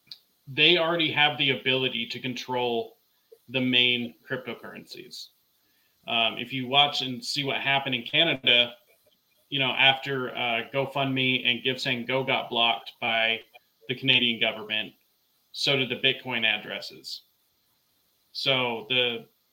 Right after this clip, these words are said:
the, the fact that they can, based upon your beliefs or what you say, what you do, or in, even what you don't do,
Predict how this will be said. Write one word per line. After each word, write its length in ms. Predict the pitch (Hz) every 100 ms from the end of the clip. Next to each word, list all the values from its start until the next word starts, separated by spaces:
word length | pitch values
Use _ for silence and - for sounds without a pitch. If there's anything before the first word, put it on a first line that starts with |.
| _ _ _ _ _ _ _
the, 180 | 160 143 143
the 80 |
fact 320 | 135 160 165 151
that 140 | 143
they 160 | 147 147
can, 500 | - 147 135 123 - _ _ _ 151
based 280 | 143 156 151
upon 640 | 151 143 139 131 127 120 - _ _ _ _ _ _ _ _ _ _
your 260 | 135 151
beliefs 500 | 135 139 135 135 135
or 60 | 127
what 200 | 123 127
you 80 | 127
say, 380 | - 135 131 127
what 180 | 127
you 100 | -
do, 440 | 120 131 131 120 -
or 60 | 135
in, 240 | 131 123 120
even 240 | 143 139
what 140 | 131
you 140 | 120 120
don't 300 | 139 143 -
do, 220 | 110 110